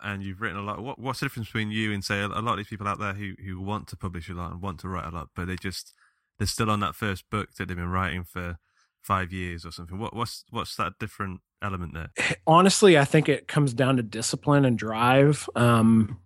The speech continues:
Speaker 2: I'm an extremely disciplined person. Um,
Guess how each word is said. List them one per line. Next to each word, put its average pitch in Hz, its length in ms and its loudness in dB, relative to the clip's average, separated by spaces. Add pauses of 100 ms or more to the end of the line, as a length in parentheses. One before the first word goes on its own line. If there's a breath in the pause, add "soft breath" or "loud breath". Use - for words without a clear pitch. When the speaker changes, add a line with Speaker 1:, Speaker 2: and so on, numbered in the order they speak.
(160)
Speaker 2:
I'm 151 240 8
an 143 200 6
extremely 139 720 6
disciplined 120 580 0
person. 135 640 2 (500 loud breath)
Um, 123 600 6